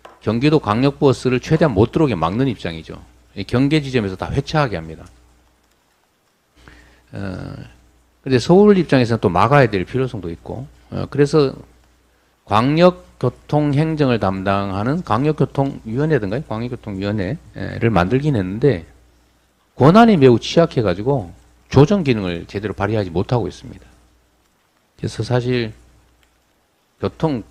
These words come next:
예, 수도권 또는 광역교통 문제는, 예, 광역교통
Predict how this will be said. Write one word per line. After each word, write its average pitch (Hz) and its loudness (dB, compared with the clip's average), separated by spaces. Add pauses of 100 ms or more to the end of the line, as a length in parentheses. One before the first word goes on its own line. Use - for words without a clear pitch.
(120)
예, 104 -12
수도권 139 -10
또는 113 -12
광역교통 117 -10 (100)
문제는, 101 -14 (960)
예, 95 -18
광역교통 160 -6